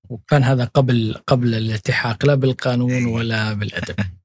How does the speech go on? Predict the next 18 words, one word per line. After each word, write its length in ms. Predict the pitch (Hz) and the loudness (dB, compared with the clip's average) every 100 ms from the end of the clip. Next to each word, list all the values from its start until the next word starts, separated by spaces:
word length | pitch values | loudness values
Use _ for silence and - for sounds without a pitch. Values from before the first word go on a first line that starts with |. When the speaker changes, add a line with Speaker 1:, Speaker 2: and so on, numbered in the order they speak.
| - | -20
Speaker 1:
<laughs> 360 | - - _ - | -20 -20 _ -8
وكانت 400 | - 143 131 143 | 2 2 4 2
هذه 180 | 127 | 4
هي 40 | 123 | 2
الدراسة 460 | 120 123 120 - | 0 0 0 0
الجامعية 580 | 113 120 110 107 117 101 | 0 2 0 0 0 0
الأولى. 440 | 104 95 87 85 - _ _ _ _ _ _ _ _ _ _ - | -2 -6 -8 -12 -16 _ _ _ _ _ _ _ _ _ _ -4
وبعد 540 | 127 139 151 151 170 | 4 6 6 6 6
ذلك 580 | 185 160 165 170 - - | 6 6 6 2 0 -2
يمكن 760 | 135 113 120 143 143 - 139 127 | 0 0 0 2 2 2 2 2
في 420 | - 123 127 139 | 2 0 2 0
السنة 560 | - - 143 139 120 | -4 2 4 4 2
ال-، 220 | 117 101 101 | -2 -2 -2
الثالثة 1000 | 98 101 - - - 143 131 123 143 127 | -4 -6 -8 -10 0 4 4 2 2 2
جاءنا 800 | - 151 147 143 147 147 - - | 4 2 4 2 2 0 -2 -4
أستاذ 720 | 120 - - 131 110 101 - _ _ _ _ _ _ _ _ - | -6 -4 2 2 2 -2 -8 _ _ _ _ _ _ _ _ 0
من 200 | 110 107 | 2 2
جامعة 500 | 139 123 120 117 | 4 4 4 0